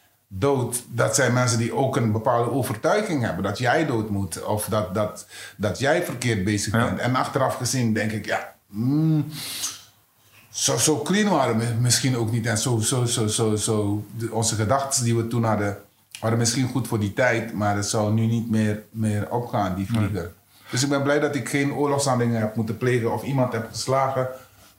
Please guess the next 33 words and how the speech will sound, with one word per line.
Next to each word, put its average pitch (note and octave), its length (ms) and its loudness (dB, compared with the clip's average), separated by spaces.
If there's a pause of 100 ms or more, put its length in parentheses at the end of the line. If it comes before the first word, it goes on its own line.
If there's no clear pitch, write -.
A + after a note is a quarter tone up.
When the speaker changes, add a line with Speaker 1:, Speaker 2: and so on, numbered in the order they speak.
Speaker 1:
of B2 200 -2
wat A2+ 160 2
dan A2 120 2
ook. - 220 -4 (180)
Speaker 2:
Nee. A#2 240 2 (840)
Speaker 1:
Mm. A2 160 0
Speaker 2:
En, A2+ 200 0
en, D3+ 200 0
en D3 120 0
toen F3+ 400 -2 (280)
w-, - 220 -8 (120)
werd C#3+ 180 0
je D3 60 -4
vluchteling? G3 580 0
Want F#3+ 140 -2
je D3+ 60 -4
zegt, - 200 -2
"Ik C3+ 80 -6
ben C#3 120 0
als B2 140 0
vluchteling B2+ 420 0
hier A2+ 120 4
naartoe F2+ 260 -2
gekomen." - 380 -10
Speaker 1:
Oh, A#3 200 4
ik A3 80 0
was, G#3 260 2
ik F3+ 160 0
was F#3 180 2
dus F3 160 0
in D#3 120 0
de E3 80 2
onderhandelingen D3+ 920 0